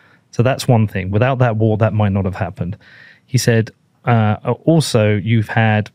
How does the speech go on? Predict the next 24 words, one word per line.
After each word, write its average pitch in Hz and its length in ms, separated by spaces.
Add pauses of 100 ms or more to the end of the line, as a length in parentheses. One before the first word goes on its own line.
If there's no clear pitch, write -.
(140)
coming 123 220
out 110 100
of 95 80
a 98 60
pandemic, 113 640
when 113 260
we 104 80
come 113 140
out 107 100
of - 80
the 110 60
pandemic, 113 540
there 107 100
was 107 160
essentially 107 480
a, 98 120 (680)
yeah, 95 180
massive 120 420
increase 113 300
in 110 60
demand 107 380
for 110 60
things. 104 380
And, 95 160